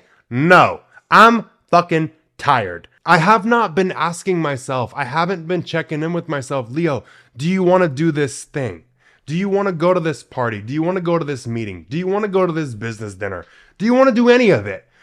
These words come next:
Like, I haven't been checking in with myself if I actually want to do anything. And that's why I've been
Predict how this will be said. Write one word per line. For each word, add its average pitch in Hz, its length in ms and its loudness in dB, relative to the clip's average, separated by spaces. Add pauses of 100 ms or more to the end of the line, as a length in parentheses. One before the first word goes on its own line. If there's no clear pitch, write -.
(180)
Like, 175 280 0
I 170 120 0
haven't 196 420 0
been 185 180 0
checking 180 400 -2
in 185 160 -2
with 170 140 -4
myself 147 400 -4
if 131 100 -10
I 139 80 -4
actually 147 380 -8
want 127 400 -4
to 120 80 -10
do 151 220 -2
anything. 127 460 -6
And 110 320 -8
that's 175 320 0
why 190 300 -2
I've 139 180 -6
been 143 360 -6